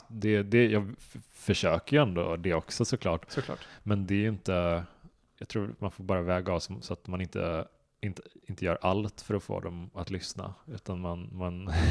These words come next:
Speaker 1: <laughs> man behåller lite av sig själv också, typ,
Speaker 2: Ja.
Speaker 1: i det.
Speaker 2: Ja, men såklart. Det är superviktigt. Ehm,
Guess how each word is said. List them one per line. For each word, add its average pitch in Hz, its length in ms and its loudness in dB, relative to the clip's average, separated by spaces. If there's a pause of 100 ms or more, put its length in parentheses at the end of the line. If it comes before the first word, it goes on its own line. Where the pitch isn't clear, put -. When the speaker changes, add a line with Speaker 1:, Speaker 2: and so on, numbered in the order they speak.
(220)
Speaker 1:
<laughs> 160 420 6
man 95 200 0
behåller 95 300 6
lite 107 220 4
av 85 40 0
sig 80 180 -4
själv 104 400 -2
också, 101 220 -8
typ, - 200 -10 (120)
Speaker 2:
Ja. 139 280 -6
Speaker 1:
i 104 40 -4
det. 95 200 -6 (540)
Speaker 2:
Ja, 151 140 0
men 147 120 -8
såklart. - 380 -12
Det 147 80 -6
är 123 40 -2
superviktigt. 127 560 -8 (880)
Ehm, 110 1080 -4